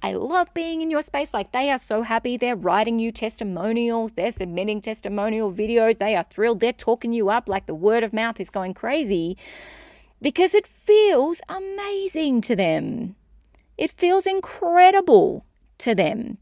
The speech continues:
to be receiving this energy from you. Unfortunately, your energy is not designed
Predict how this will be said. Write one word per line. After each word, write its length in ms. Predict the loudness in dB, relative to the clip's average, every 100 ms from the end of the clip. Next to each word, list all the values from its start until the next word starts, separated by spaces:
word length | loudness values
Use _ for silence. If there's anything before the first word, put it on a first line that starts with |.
| -6
to 140 | -4
be 140 | -2
receiving 840 | 0 -2 -4 -6 -4 -2 -2 -2 -2
this 240 | -4 -8 -10
energy 440 | -6 -4 -4 -4 -4
from 260 | -6 -10
you. 360 | -8 -10 -12 -16 -18 _ _ _ _ _ _ _ _ _ _ _ _ _ _ _ _ _ _ _ _ _ _ _ _ -4
Unfortunately, 1120 | -4 2 4 4 0 -4 -4 -4 -4 -4 -8 _ _ _ _ _ _ _ _ _ _
your 300 | 2 4 6
energy 400 | 4 2 -2 -2
is 140 | -2
not 460 | 0 -2 -2 -8 -8
designed 760 | -4 -2 -2 -2 -4 -8 -12